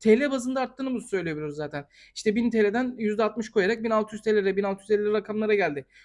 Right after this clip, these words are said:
Ons bazında baktığımız zaman, e, bin altı yüz elli yedi seviye, bin yedi yüz seviyelerinden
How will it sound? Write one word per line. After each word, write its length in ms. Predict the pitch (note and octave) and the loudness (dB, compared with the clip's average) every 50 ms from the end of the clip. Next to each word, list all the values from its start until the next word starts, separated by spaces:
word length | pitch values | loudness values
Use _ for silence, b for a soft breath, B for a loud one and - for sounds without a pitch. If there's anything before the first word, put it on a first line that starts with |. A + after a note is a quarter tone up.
| b b - | b b 2
Ons 260 | B3 B3+ B3+ B3 - | 4 4 4 4 2
bazında 300 | A#3 G#3 G#3 G#3+ G#3+ G3+ | -2 0 0 0 0 0
baktığımız 420 | G#3 G3+ G3+ - A#3+ A#3 B3 A3+ | -2 -4 -4 -4 -4 -2 -2 0
zaman, 340 | G#3+ A#3 A3 A3 A3 A3 - - | 0 0 -2 -2 -4 -6 -10 -8
e, 220 | A3 G3+ G3+ G3 G3 | -6 -6 -4 -2 0
bin 80 | A3 | 2
altı 240 | A3+ A3 A3 A3 A3+ | 2 2 0 0 -2
yüz 100 | A3+ G3+ | -2 0
elli 160 | A3+ A3 A#3 | 0 0 0
yedi 200 | A#3+ A#3+ G#3+ A#3 | -2 -4 -6 -6
seviye, 300 | A3 - A3 F#3+ F#3+ F#3+ | -4 0 2 2 2 0
bin 60 | G3+ | 0
yedi 180 | G#3 G#3+ G#3+ G#3+ | 0 0 -2 -2
yüz 120 | A#3+ - | -4 -6
seviyelerinden 480 | - G#3+ G3 F#3 F3+ F#3 G3 A#3+ C#4+ C#4+ | -2 0 0 0 0 -2 -4 -4 -6 -6